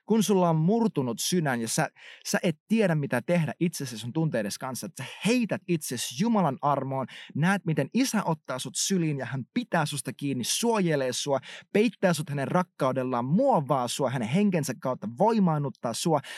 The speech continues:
sun sisimmässä hänen pyhän henkensä kautta, niin kuin Efesolaiskirja kolme lupaa.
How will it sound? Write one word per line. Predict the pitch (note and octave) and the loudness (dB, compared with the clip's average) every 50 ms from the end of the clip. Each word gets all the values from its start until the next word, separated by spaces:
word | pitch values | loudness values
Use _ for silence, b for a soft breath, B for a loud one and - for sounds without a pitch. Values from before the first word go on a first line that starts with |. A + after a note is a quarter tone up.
| B B | B B
sun | - - A3+ A3+ F3 | -4 0 2 2 2
sisimmässä | - - B3 C#4 C4+ - - A3 F3+ E3 F3 F3 E3 - C#3+ - - | 2 2 2 2 2 2 2 2 4 4 4 2 2 0 -2 -2 -2
hänen | D3 D3 C3 A#2+ | -2 -2 -2 0
pyhän | - A3+ G#3+ G#3+ F#3+ E3+ | 0 2 4 4 4 2
henkensä | E3 D#3+ D3 C3+ A2+ B2+ A2 | 2 0 0 -2 -2 -4 -4
kautta, | - D3 C3+ A2+ - A#2+ | -4 -2 -2 -2 -4 -6
niin | A#2+ G#2+ | -8 -6
kuin | - - D#3+ | -6 -4 -4
Efesolaiskirja | D#3 F3 - - B2+ A#2 - - A#2+ A#2 - - | -4 -4 -4 -4 -4 -4 -4 -6 -8 -8 -6 -2
kolme | D#3 D3 C3+ A2+ G2+ | 0 0 0 0 0
lupaa. | F#2+ A2 G2+ - - F2+ F#2+ | -2 -4 -4 -2 -4 -4 -4